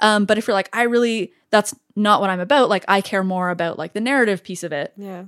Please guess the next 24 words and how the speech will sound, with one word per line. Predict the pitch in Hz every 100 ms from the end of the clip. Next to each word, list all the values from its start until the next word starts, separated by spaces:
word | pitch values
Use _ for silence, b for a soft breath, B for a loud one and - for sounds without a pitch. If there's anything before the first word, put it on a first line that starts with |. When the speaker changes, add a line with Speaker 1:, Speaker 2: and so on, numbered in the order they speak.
| 208
Speaker 1:
Um, | 202 185 175 170 170 -
you | 220
can | 220 208
team, | - 226 214
either | 190 196
team | 185 - 202
up | 196
with | 196
other | 175 175
players | 175 175 170 170 -
who | 175 170
their | 160 180
expertise | 180 - 175 175 175
is | 175 170
in | 165
the | 160
pieces | 180 170 165
that | -
you're | 175
missing. | 196 - 269 277 b b b
Um, | - 190 180 -
or | 277 302 226 190 190 -
we | 202
have | 185 190 185 175